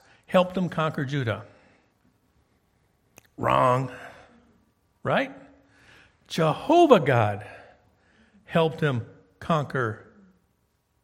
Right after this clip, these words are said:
Judah. Notice what it says. The Lord gave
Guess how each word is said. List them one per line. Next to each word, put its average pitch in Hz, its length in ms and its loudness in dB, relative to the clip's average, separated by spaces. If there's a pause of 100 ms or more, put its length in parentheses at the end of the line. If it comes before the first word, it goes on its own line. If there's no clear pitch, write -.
Judah. 107 340 -6 (1300)
Notice 214 260 -2
what 233 120 -2
it 226 100 -4
says. 196 320 0 (320)
The 160 140 -2
Lord 175 580 2 (260)
gave 175 460 -2